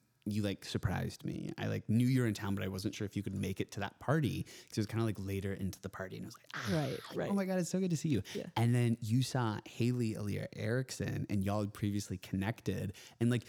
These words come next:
Speaker 1: y'all just, like, went into the backyard and just, like, caught up and had this, like, great moment for, like, an
Speaker 2: Yeah.
Speaker 1: hour. And I remember, like, y'all came in and are just, like, beaming. You've clearly just, like, complimented the fuck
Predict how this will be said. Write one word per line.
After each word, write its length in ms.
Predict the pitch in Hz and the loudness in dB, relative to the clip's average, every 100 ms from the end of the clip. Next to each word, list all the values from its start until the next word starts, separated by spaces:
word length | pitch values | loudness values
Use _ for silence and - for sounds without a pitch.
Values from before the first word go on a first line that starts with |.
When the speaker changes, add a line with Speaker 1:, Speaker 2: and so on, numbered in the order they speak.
| - | -2
Speaker 1:
y'all 320 | 113 104 92 | 2 2 2
just, 280 | 127 170 - | 0 0 0
like, 160 | 247 - | -2 2
went 220 | 101 - - | 2 2 -2
into 200 | 92 117 | -2 0
the 120 | 113 | 0
backyard 720 | 98 95 - 95 92 95 92 - | -2 -4 -2 -2 0 -2 -2 -2
and 200 | 98 98 | 0 0
just, 160 | 101 | 0
like, 180 | 117 - - | 0 0 -6
caught 360 | - 101 107 | -2 2 4
up 220 | 95 101 - | 4 2 0
and 140 | 98 | 0
had 120 | 98 | 0
this, 140 | 101 - | -2 -4
like, 160 | 101 | -6
great 340 | - 101 101 98 | 0 4 4 4
moment 320 | 98 98 107 | 2 2 2
for, 100 | 135 | 4
like, 140 | 123 | 4
an 120 | 117 110 - 101 92 | 2 0 -2 -2 2
Speaker 2:
Yeah. 140 | 190 | 4
Speaker 1:
hour. 320 | 120 151 180 | 6 6 4
And 100 | 147 | 6
I 20 | 127 | 6
remember, 160 | 127 | 8
like, 180 | 131 120 | 6 6
y'all 180 | 104 107 | 6 4
came 340 | - 147 131 107 | 4 4 6 4
in 160 | 98 | 4
and 160 | 104 101 | 4 2
are 20 | |
just, 200 | 98 - | 0 -2
like, 120 | 104 - - - 107 101 - | -4 -6 -20 -12 -10 0 4
beaming. 600 | 104 98 95 95 98 101 | 4 4 0 0 -2 -2
You've 200 | 101 - | -2 -2
clearly 420 | 120 113 110 110 | 0 2 4 2
just, 300 | 101 101 - | 0 -2 0
like, 180 | 104 - - - - | 0 0 -12 -14 -6
complimented 680 | - 107 - 107 104 98 | 2 2 4 4 4 4
the 120 | 98 98 | 2 0
fuck 420 | - 113 101 | 2 4 4